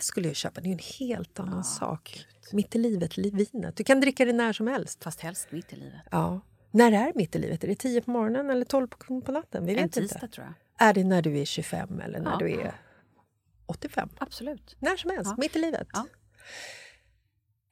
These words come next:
Speaker 1: Anyway, jag gick och köpte G Vs rosévin.
Speaker 2: Mm.
Speaker 1: Så köpte jag även hans Riesling.
Speaker 2: Mhm.
Speaker 1: Och du vet när man liksom... så här, jag älskar ju viner.
Speaker 2: Mm.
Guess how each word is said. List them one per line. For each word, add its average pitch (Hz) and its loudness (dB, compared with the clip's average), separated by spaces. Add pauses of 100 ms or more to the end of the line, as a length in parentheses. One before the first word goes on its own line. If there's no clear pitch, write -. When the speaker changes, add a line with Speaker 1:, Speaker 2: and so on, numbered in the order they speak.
(100)
Speaker 1:
Anyway, 254 10
jag 262 10
gick 262 6
och 269 6
köpte 226 6
G 196 6
Vs 156 2
rosévin. 165 -2
Speaker 2:
Mm. 165 -2 (880)
Speaker 1:
Så 214 -2
köpte 214 0
jag 190 4
även 170 0
hans 170 -2
Riesling. 190 -4 (200)
Speaker 2:
Mhm. 180 -8 (1500)
Speaker 1:
Och 277 2
du 269 6
vet 269 8
när 269 4
man 262 6
liksom... 247 2
så 247 4
här, 226 8 (560)
jag 262 4
älskar 254 8
ju 214 10
viner. 147 0
Speaker 2:
Mm. 226 -4